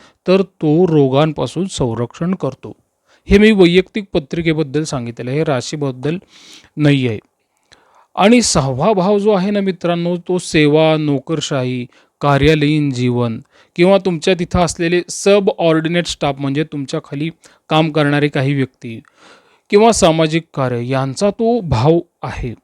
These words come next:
आणि शुक्र येथे काय करतो? विनम्र किंवा गोड बोलणारा सेवाभाव असलेलं व्यक्तिमत्व निर्माण करतो. मग यामुळे काय होतं? अशा व्यक्ती ज्या असतात ना, त्या कामाच्या ठिकाणी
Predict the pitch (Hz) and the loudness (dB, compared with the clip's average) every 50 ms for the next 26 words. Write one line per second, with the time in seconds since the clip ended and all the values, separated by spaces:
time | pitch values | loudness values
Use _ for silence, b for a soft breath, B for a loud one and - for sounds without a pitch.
0 | _ _ _ _ _ _ _ b b b b b - 190 208 247 247 202 - - | _ _ _ _ _ _ _ b b b b b 0 2 4 4 4 2 0 -2
1 | 208 208 - - 220 233 233 220 202 185 226 208 202 190 190 196 185 180 160 147 | -4 -4 -2 -2 0 2 2 2 0 0 -2 0 0 2 2 2 0 0 -2 -2
2 | - 156 147 147 135 127 143 143 160 185 196 180 143 139 127 120 120 143 151 _ | -4 -6 -8 -8 -6 -4 -2 0 0 0 0 0 -2 -2 -2 -4 -4 -6 -10 _
3 | _ _ _ _ _ - - 160 165 180 190 202 214 220 220 202 160 139 147 156 | _ _ _ _ _ -6 -4 -2 2 2 2 2 2 0 -2 -2 -4 0 4 4
4 | 180 196 196 202 175 165 156 147 147 147 143 143 143 147 165 170 170 - - - | 6 6 4 4 2 2 2 2 2 2 0 0 0 0 0 -2 -2 -6 -6 -4
5 | 147 135 131 127 135 147 156 135 123 113 123 147 156 165 b b b b b b | -4 -4 -2 -2 -2 -2 -2 -4 -4 -4 -4 -4 -4 -6 b b b b b b
6 | 135 139 - - - - 156 151 156 175 185 165 139 143 156 156 _ _ - 233 | -4 -4 -4 -4 -6 -4 -4 -2 0 0 -2 0 0 0 -2 -2 _ _ -4 -2
7 | 220 208 185 180 175 180 - 220 214 202 170 143 135 131 131 131 123 117 107 - | 2 2 2 2 2 0 0 0 0 2 0 0 0 0 -2 -4 -4 -6 -8 -12
8 | - - - - - _ _ _ _ _ _ _ _ _ _ _ _ _ _ _ | -16 -16 -16 -20 -20 _ _ _ _ _ _ _ _ _ _ _ _ _ _ _
9 | _ _ _ _ _ _ _ _ _ _ _ _ _ _ _ _ _ _ - 202 | _ _ _ _ _ _ _ _ _ _ _ _ _ _ _ _ _ _ 0 2
10 | 202 180 165 170 185 185 190 196 202 208 214 220 214 - - 175 190 196 185 165 | 4 6 4 4 4 2 2 2 2 4 2 2 2 2 4 4 4 4 4 2
11 | 147 123 143 143 139 147 - - _ - 147 - - 214 208 202 202 196 _ - | 0 -2 -4 -6 -6 -6 -8 -10 _ -16 -14 -8 -4 -2 -2 -2 -2 -4 _ -8
12 | 214 214 208 208 190 - - 214 196 185 180 180 185 196 190 - 185 175 165 170 | -6 -2 -2 -2 -2 -2 -4 -6 -6 -6 -6 -6 -6 -6 -4 -2 -2 -2 -2 -2
13 | 185 180 214 208 - 185 165 - 185 170 170 180 185 202 | -2 0 0 -2 -2 -4 -4 -2 -2 0 0 -2 -4 -6